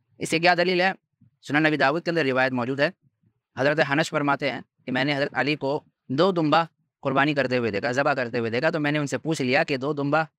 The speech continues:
करने की क्या वजह है? उन्होंने कहा कि आप अलैहिस्सलातु वस्सलाम ने मुझे वसीयत की थी। हज़रत अली फरमाते हैं कि आप अलैहिस्सलाम ने मुझे वसीयत की थी, औसानी अन उदहिया अन्हु,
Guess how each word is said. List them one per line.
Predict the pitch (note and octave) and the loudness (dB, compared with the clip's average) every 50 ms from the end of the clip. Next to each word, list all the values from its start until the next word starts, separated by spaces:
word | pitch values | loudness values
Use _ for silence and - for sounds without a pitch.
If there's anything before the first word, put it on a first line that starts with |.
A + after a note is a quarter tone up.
| _ _ _ _ _ _ _ _ _ _ | _ _ _ _ _ _ _ _ _ _
करने | - C3+ C3 C#3+ D3 | -4 -2 0 0 0
की | C#3+ C3+ | -2 -2
क्या | A#2+ B2+ A#2 | 0 0 0
वजह | A#2 A#2 G#2 G#2+ | 0 0 -2 -4
है? | G#2+ - | -4 -4
उन्होंने | - C3 C#3+ D3 D3+ C#3 | -2 -2 0 0 0 2
कहा | - B2 C3 C#3+ D3+ | 2 2 2 2 2
कि | C#3 B2+ | 2 2
आप | B2+ D3 C#3 | 2 2 0
अलैहिस्सलातु | C3+ C3 C3 B2 - B2+ B2+ B2 A#2+ A#2 | 0 -2 -2 -2 -2 -2 -2 -2 -2 -4
वस्सलाम | A2 - A2+ A#2 B2+ C#3 | -6 -4 0 0 0 2
ने | C3 B2+ | 2 0
मुझे | A#2+ A#2 A2 B2 | -2 -2 -2 -2
वसीयत | A#2 A2 G#2 - B2+ A#2+ F#2+ | -2 -2 0 0 0 0 0
की | - A2+ | -2 -6
थी। | - - - - _ _ _ _ _ _ _ _ _ _ _ - | -8 -8 -12 -14 _ _ _ _ _ _ _ _ _ _ _ -4
हज़रत | - D#3+ D#3+ D#3+ | -2 0 2 2
अली | D#3 D#3+ F#3 | 2 2 2
फरमाते | F3+ F3+ E3 E3 D#3+ D#3+ F3 | 2 0 0 0 0 0 0
हैं | F3+ F3 | -2 0
कि | E3 | 2
आप | D3+ D3+ D3+ D#3 | 2 2 2 0
अलैहिस्सलाम | D3+ D3+ D3+ - C#3+ D3 D#3 D#3+ | -2 -2 -4 -2 -2 -2 -2 0
ने | D#3+ D3+ | -2 -2
मुझे | C#3 C3+ C#3+ C#3 | -2 -2 -2 -2
वसीयत | B2+ B2 - B2+ C#3 D3 | -2 -2 -2 -2 -2 -2
की | - - C#3 | -2 -2 -2
थी, | B2+ - B2 | -2 0 0
औसानी | B2+ C3 B2 - D3 D#3+ E3+ E3+ | 0 0 0 2 0 2 2 0
अन | D#3+ C#3+ C#3+ C3+ | -2 -2 -2 -2
उदहिया | C3 D3+ D#3+ D3+ - D3 C#3+ C#3 A#2+ A#2 | -2 -2 -2 -2 -2 -2 -2 -2 -2 -2
अन्हु, | A2+ G#2+ G#2+ - | -4 -8 -10 -14